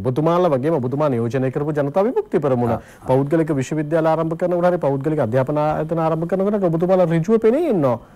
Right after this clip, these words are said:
Speaker 1: දැඩි ලෙස ඔබතුමාලා විවේචනය කරනවා.
Speaker 2: නෑ,
Speaker 1: දරුවෝ
Speaker 2: අපි,
Speaker 1: පාරට දානවා.
Speaker 2: අපි දැන්, අ, මෙහෙම කියමුකෝ, දැන් ජනතා විමුක්ති පෙරමුණ පැත්තක තියමුකෝ. අපි දැන් පෙරටුගාමී සමාජවාදී පක්ෂය හැටියට අපි බොහොම නිශ්චිතව කියන්නේ දැන් මෙහෙමනේ.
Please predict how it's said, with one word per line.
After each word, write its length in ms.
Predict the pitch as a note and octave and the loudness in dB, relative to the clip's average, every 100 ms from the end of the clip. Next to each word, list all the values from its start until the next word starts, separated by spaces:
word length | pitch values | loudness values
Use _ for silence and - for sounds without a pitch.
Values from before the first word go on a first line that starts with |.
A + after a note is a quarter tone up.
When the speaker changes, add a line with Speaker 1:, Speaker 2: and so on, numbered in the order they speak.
| - - A#2+ | -20 -12 -2
Speaker 1:
දැඩි 260 | C3+ D#3 | 0 2
ලෙස 180 | G3 G3 | 2 2
ඔබතුමාලා 380 | G#3 G#3 G#3 G#3 | 0 2 2 2
විවේචනය 480 | C#4 G4+ G#3+ D3+ B2 | 2 0 0 -2 0
කරනවා. 320 | B2+ B2 B2 | 0 0 2
Speaker 2:
නෑ, 160 | G#3+ D#3+ | 2 4
Speaker 1:
දරුවෝ 200 | E3 F#3 | 4 4
Speaker 2:
අපි, 100 | F#3 | 4
Speaker 1:
පාරට 340 | G3 A#3+ C4 | 2 0 0
දානවා. 360 | A3 C3 G2+ F2 | -2 -2 -6 -8
Speaker 2:
අපි 160 | A#2+ | -4
දැන්, 240 | D3+ C3+ G#2 | -2 0 -2
අ, 160 | F#2+ | -4
මෙහෙම 260 | F#2 G#2+ D3+ | -4 -4 -4
කියමුකෝ, 280 | G3 G3 C#3 | -4 -4 -2
දැන් 180 | G#2+ F2+ | -2 -4
ජනතා 380 | D#2+ D#2 A#2 | -8 -4 -4
විමුක්ති 160 | A#2 - | -4 -4
පෙරමුණ 400 | B2 A#2+ A2 D2+ | -4 -2 -4 -6
පැත්තක 320 | - E2 F#2 B2+ | -12 -10 -6 -2
තියමුකෝ. 340 | E3+ E3 C3 | 0 0 -2
අපි 140 | F2 F#2 | -2 -4
දැන් 120 | F2+ | -6
පෙරටුගාමී 500 | D2+ D2+ G2+ A#2+ A#2+ | -8 -8 -2 0 0
සමාජවාදී 520 | B2 B2 B2+ B2+ B2+ | 2 2 4 4 2
පක්ෂය 280 | B2 - C3 | 0 -2 0
හැටියට 260 | B2+ C3+ C3 | 0 0 0
අපි 180 | A#2+ | 0
බොහොම 300 | A#2 G#2 B2+ | 2 2 2
නිශ්චිතව 380 | G#2+ - A2+ B2+ | 0 -2 0 2
කියන්නේ 140 | A#2 B2 | 2 0
දැන් 140 | F#2+ | -2
මෙහෙමනේ. 340 | G2 E3 F#3 | -2 0 0